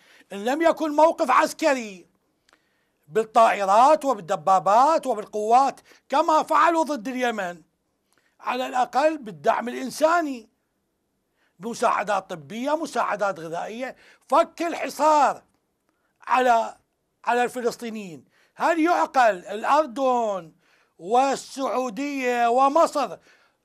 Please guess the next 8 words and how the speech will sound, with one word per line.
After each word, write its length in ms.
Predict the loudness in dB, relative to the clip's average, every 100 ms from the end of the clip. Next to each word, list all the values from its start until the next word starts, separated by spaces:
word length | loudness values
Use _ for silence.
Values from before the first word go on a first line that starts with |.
| _ -8
هي 220 | 0 2
التي 340 | 2 0 0
تمارس 540 | -6 0 2 2 0 -8
ال-، 280 | -12 -16 _ -18
ال-، 260 | -16 -16 -16 -16 -18
الحصار 560 | -20 -14 -10 0 2 2
على 220 | 0 0
الفلسطينيين 800 | -4 -8 -16 -16 -16 -14 -14 -16